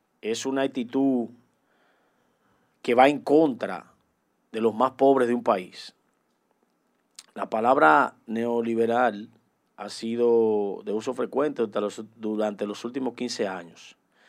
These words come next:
pero no hay una idea clara de lo que significa neoliberalismo, pero el simple objetivo del neoliberal es coger las instituciones,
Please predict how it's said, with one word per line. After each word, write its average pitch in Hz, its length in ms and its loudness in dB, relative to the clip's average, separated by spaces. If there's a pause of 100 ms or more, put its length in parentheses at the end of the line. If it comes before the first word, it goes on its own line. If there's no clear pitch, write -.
(320)
pero 113 220 2
no 123 140 0
hay 170 180 4
una 170 220 4
idea 156 320 8
clara 127 560 8
de 98 100 -6
lo 101 120 -4
que 104 100 -8
significa 110 760 -2
neoliberalismo, 107 840 -4
pero 95 320 -4 (540)
el 113 120 -2
simple 240 360 6
objetivo 151 560 4
del 113 400 0 (340)
neoliberal 120 760 0 (120)
es 120 400 -2 (880)
coger 135 640 8 (2000)
las 123 180 -4
instituciones, 123 1080 4